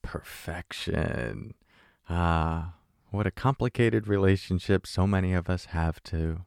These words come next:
perfection. Well, I'm gonna read a poem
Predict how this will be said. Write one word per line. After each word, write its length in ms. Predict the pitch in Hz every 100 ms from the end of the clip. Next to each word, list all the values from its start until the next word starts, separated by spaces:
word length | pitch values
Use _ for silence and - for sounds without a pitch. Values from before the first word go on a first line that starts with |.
| -
perfection. 760 | - 76 - - - - 104 - _ _ _ _ _
Well, 200 | 80 87 - _
I'm 140 | 101 101
gonna 180 | 101 95
read 200 | 92 95
a 40 |
poem 460 | - 90 95 117